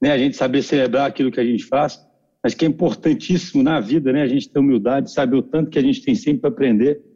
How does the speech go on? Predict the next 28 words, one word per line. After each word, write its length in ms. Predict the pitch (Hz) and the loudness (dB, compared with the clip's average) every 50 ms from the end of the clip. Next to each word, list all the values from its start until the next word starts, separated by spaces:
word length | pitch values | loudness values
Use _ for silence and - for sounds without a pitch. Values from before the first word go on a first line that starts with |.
| _ _ _ _ _ _ _ _ - | _ _ _ _ _ _ _ _ -2
Eu 80 | 135 131 | 0 2
diria 260 | 135 143 151 165 165 | 2 2 2 2 2
na 180 | 165 170 156 131 | 2 0 0 -2
vida 480 | 107 110 151 190 202 185 226 233 226 - - | 0 0 0 0 2 2 0 0 -2 -2 -2
em 160 | 180 185 170 | 0 0 2
geral 520 | 147 160 143 135 147 165 190 190 180 - _ _ _ _ _ _ _ _ _ _ _ _ _ _ _ | 2 2 2 2 0 0 -2 -4 -6 -10 _ _ _ _ _ _ _ _ _ _ _ _ _ _ _
e 60 | - 139 | -2 0
nessa 300 | 143 143 123 - 143 135 | 0 0 0 0 0 0
nossa 320 | 139 143 127 - - 139 | 2 0 0 -2 -2 -2
área 200 | 147 147 156 160 | 0 0 0 0
em 120 | 156 156 | -2 -2
particular, 560 | 147 165 131 107 - - - 143 123 120 - - | -2 -2 -6 -8 -6 -4 0 0 0 0 0 -2
<laughs> 20 | |
né? 140 | 147 135 - - | -2 -4 -4 -4
Que 80 | - - | -6 -6
as 100 | - - | -6 -4
coisas 300 | - 160 160 160 135 - | -2 0 0 2 0 0
mudam 360 | 139 156 160 160 151 127 - - - - _ _ - - - _ - | -2 -2 0 0 0 0 -2 -4 -12 -20 _ _ -20 -20 -16 _ -2
muito, 360 | 143 143 165 165 160 - 139 | 2 2 2 2 2 2 2
muito 260 | 135 151 147 - 156 | 2 2 2 0 -2
rápido, 380 | 110 98 110 107 101 - - 120 | -2 -2 -2 -4 -6 -6 -4 -4
né? 160 | 135 151 - - _ _ _ _ _ _ _ _ _ _ _ _ _ _ | -2 -2 -4 -6 _ _ _ _ _ _ _ _ _ _ _ _ _ _
E 60 | - | -2
aí 160 | 208 202 214 247 | 0 2 2 2
agora, 320 | 247 214 180 208 233 233 | 2 2 2 2 2 2
então, 260 | 220 170 202 226 233 | 0 0 2 2 2
dando 220 | 214 208 226 214 175 | 4 4 2 2 0
sequência, 800 | - - 156 - - - 180 220 208 170 - - - 101 - | 0 0 -2 -2 0 0 2 2 2 0 -2 -4 -10 -12 -12